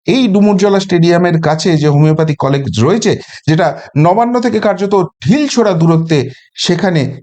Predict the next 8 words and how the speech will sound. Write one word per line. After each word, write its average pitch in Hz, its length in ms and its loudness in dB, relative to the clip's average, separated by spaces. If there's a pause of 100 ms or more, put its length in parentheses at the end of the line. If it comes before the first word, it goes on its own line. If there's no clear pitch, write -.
সামান্যভাবে 165 800 0
হলেও 147 300 2 (140)
সামনে 135 520 -2
এলো, 131 180 -2 (640)
এটা 117 160 -2
হিমশৈলের 135 680 2
চূড়া 151 280 0
মাত্র, 170 420 0